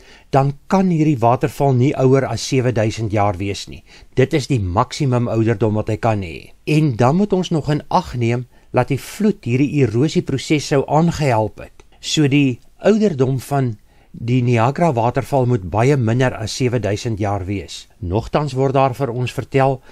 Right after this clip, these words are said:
maar dit is deur miljoene jare wat hy gevorm is. So kry ons verskillende dinge wat vir ons wys dat die aarde nie so oud is as wat daar gesê, eh, word nie. Ons sien dit byvoorbeeld in die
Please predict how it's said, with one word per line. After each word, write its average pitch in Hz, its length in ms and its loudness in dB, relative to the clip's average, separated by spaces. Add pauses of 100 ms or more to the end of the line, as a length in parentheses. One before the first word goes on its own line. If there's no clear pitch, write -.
(120)
maar 120 140 -2
dit 131 200 2
is - 180 -4
deur 135 220 0
miljoene 143 500 2
jare 117 340 4
wat 110 120 -4
hy 110 100 -2
gevorm 104 600 -4
is. - 260 -16 (100)
So 208 340 2
kry 190 280 0
ons 170 280 -2
verskillende 170 800 0 (180)
dinge 127 320 2
wat 123 180 -4
vir 123 180 -4
ons 120 280 0
wys 107 460 0 (160)
dat 120 140 0
die 151 160 0
aarde 143 420 2
nie 117 140 0
so 147 200 -2
oud 123 280 0
is 110 320 -6 (360)
as - 180 -4
wat 120 120 0
daar 113 100 4
gesê, 117 480 -2
eh, 113 240 -6 (380)
word 101 320 0
nie. 92 220 -14 (160)
Ons 143 400 2 (160)
sien - 400 0
dit 165 140 2
byvoorbeeld 156 520 0
in 135 80 -2
die 131 200 0